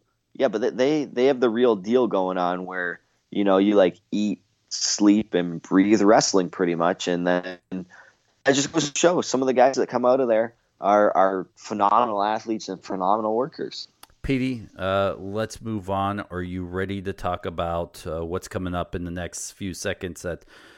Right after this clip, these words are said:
Speaker 2: is, I'm excited about?
Speaker 1: Yeah,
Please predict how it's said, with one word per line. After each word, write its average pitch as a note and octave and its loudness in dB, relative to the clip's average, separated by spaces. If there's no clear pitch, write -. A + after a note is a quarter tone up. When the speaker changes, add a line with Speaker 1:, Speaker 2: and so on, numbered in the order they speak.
Speaker 2:
is, G#2+ -4
I'm A#2 4
excited A#2 0
about? A#2 2
Speaker 1:
Yeah, G#2 6